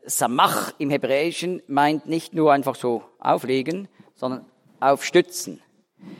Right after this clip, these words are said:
Also gewissermaßen symbolisch. Ich bringe das ganze Gewicht meiner Person, wenn ich da auf den Kopf der Ziege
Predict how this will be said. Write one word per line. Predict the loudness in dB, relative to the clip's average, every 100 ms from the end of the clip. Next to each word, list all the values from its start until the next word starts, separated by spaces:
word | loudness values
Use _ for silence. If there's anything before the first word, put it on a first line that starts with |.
| _ _ _ -20 -20 -20 _
Also | 4 6 4 0 -8 _ _ _
gewissermaßen | 0 0 4 4 4 2
symbolisch. | -2 6 6 6 -2 -6 -10 -12 _ -20 _ _
Ich | -10
bringe | 0 2 4
das | 2
ganze | 4 4 4 0
Gewicht | 2 4 2 0
meiner | 2 2 4
Person, | 4 6 8 8 6 2 -6 -6
wenn | -4
ich | 0
da | 6 6 6 0 -20 _ _ _ _ -10
auf | -8
den | -6 2
Kopf | 4 4 0 -14 0
der | 0
Ziege | 2 0 2 2 2